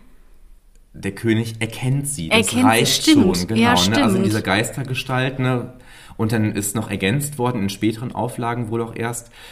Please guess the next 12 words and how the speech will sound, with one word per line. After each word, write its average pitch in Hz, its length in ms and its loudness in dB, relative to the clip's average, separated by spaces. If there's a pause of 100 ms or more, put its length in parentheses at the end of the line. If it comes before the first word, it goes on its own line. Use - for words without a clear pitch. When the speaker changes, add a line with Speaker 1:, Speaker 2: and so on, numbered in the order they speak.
(120)
Speaker 1:
durch 101 160 -6
die 107 80 -6
Gnade 107 380 -4
Gottes - 680 -4
hat 107 160 -10
sie - 60 -12
dann - 160 0
das 175 160 2
Speaker 2:
Mhm. 180 100 2
Speaker 1:
Leben 147 420 0
erhalten, 123 500 -4
ne? 110 100 -2